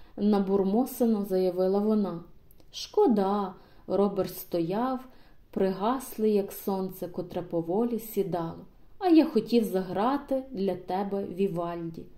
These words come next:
невпевнено мовив він. Уже збирався піти геть, але Аліція передумала. «Якщо ніхто не примушуватиме мене поглинати ковбаски й стріляти в штучних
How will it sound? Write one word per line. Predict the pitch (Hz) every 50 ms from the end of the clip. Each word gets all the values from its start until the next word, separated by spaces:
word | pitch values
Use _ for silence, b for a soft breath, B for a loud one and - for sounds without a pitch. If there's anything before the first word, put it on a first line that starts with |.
| b b b b b b b b b
невпевнено | 190 185 165 - - - - 185 208 226 240 233 220 214 208 196
мовив | 190 180 175 175 175 170 180 190 175
він. | 170 180 170 165 165 165 b b b b b b b
Уже | - 277 254 285 294 285
збирався | 240 202 170 185 190 196 196 196 196 - - - 180
піти | 175 - 170 160 165 165
геть, | 165 165 165 220 262 311 311 302 - - - -
але | - 190 185 185 185 180 -
Аліція | 175 165 160 170 214 240 240 - - - 202 185
передумала. | 190 - - 190 196 196 180 165 175 175 170 170 165 165 160 160 165 - - - b b b b b b b b b b b b
«Якщо | 208 233 247 240 - - - 349 359
ніхто | 370 359 330 - - - 262 254 262
не | 247 233 208
примушуватиме | - - 214 202 214 226 247 240 - - 214 196 196 196 - 202 196 196
мене | 196 196 208 226 226
поглинати | 226 - 196 190 190 185 190 190 190 214 247 240 - 196
ковбаски | 196 - 196 185 180 175 165 165 214 247 294 285 - - - - 196
й |
стріляти | 196 190 - - - 196 202 214 226 247 277 262 - 202
в | 190 -
штучних | - - - - 247 240 240 - - 180 170